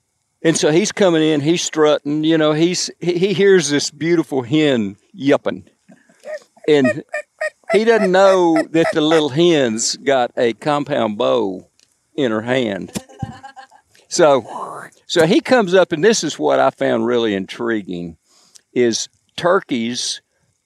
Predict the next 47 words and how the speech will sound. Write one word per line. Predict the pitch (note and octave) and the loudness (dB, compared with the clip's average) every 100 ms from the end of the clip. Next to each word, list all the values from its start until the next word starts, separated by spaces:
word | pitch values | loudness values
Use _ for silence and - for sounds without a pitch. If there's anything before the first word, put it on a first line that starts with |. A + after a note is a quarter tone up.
| _ _ | _ _
they | C3+ C3 | 0 2
don't | B2+ B2 | 0 0
like | A#2+ - | -4 -6
to | |
come | - B2+ G2+ | -4 -2 0
downhill. | G2+ F#2+ F#2+ D3 F3+ G3 F3+ - _ | -2 -2 -2 0 2 2 -4 -10 _
They | G#2+ G#2 | -2 -2
don't | G2+ F#2 | -2 -2
like | G2+ - | -6 -6
going | G#2 G2+ F#2+ | -6 -4 -4
over | F#2 F2+ - | -4 -6 -4
objects. | B2 D#3 D#3 F#3 - | -2 -2 -4 -14 -12
They | - G2 | -8 -4
don't | G2+ G2+ | -4 -6
like | G2 F#2 - | -10 -10 -8
crossing | A2 F#2 - - | -6 -6 -8 -14
creeks. | - D#3+ F3 - | -6 -4 -4 -4
There's | C#3 C#3+ | -6 -4
a | |
lot | F#3 G#3 | -4 -4
of | F3+ | -6
stuff | - D#3+ - | -2 -4 0
they | D3+ | -2
don't | C#3 B2 | -2 -2
like | B2+ A2 - | -4 -4 -4
doing. | C#3 C3 | -6 -4
They're | A2 | -4
real | B2+ D3+ | -6 -6
picky. | - G3 F#3 - A#2 _ _ _ _ | -4 -4 -4 -10 -20 _ _ _ _
And | D#3+ | 0
this | G#3+ G#3 | 0 0
bird | G3 D#3+ D3 - | 0 2 0 0
followed | E3 D3 C#3 A#2+ | 2 2 2 2
all | C3 D3+ | 4 2
the | D#3+ | 0
rules. | E3+ F#3+ D#3+ G#2+ | -2 0 0 0
It's | A#2 C#3 | -2 -2
like | B2+ B2 | -2 -2
it | C3+ | -4
had | C3+ C3+ | 0 -2
a | C#3+ | -2
textbook. | - F3 - - F#2+ - | -4 -4 -4 -8 -8 -4
"Okay, | G2+ - G#2+ | -6 -2 -2
I | G#2 | 0
don't | G#2+ G#2+ | -2 -4
go | A2 | -4
downhill." | G#2+ G#2+ G#2 C#3+ E3+ | -2 -4 -2 -2 -2